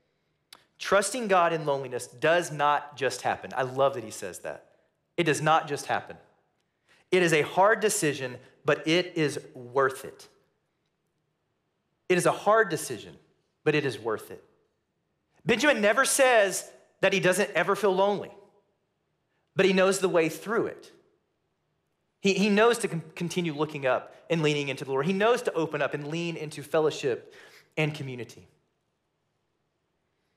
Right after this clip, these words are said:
And then he gets to see God use his story in a powerful way. And some of you, you will never know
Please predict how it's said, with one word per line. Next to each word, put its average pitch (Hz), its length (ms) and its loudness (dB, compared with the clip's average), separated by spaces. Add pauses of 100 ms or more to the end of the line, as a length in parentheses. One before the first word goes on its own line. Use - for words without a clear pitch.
(880)
And 151 100 0
then 170 80 2
he 170 80 2
gets 156 160 -2
to 143 60 -4
see - 180 -2
God 139 380 2
use 135 160 -12
his 127 100 -10
story 131 320 -4
in 113 60 -8
a - 20 -10
powerful 120 480 0
way. 107 220 -4
And 104 80 -8
some 185 180 -8
of 180 100 -12
you, 135 160 -16
you 160 120 -12
will 147 100 -10
never 170 540 -10
know 131 360 -8